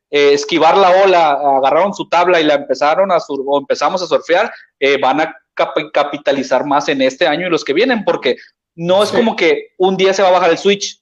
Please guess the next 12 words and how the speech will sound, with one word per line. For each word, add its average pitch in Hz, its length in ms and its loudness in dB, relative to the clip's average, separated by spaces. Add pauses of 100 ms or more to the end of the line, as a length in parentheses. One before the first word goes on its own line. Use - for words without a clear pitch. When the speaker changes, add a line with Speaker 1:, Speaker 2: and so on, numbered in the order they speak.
(100)
Speaker 1:
ya, 247 260 2
ya 240 140 0
pasó, 226 420 -2 (280)
ya, 185 280 2
ya 190 160 2
vamos 190 320 2
a 208 120 -2
regresar 180 340 -2
a, 202 140 0
a 175 100 -6
todos 190 220 -2
com-, 151 200 -8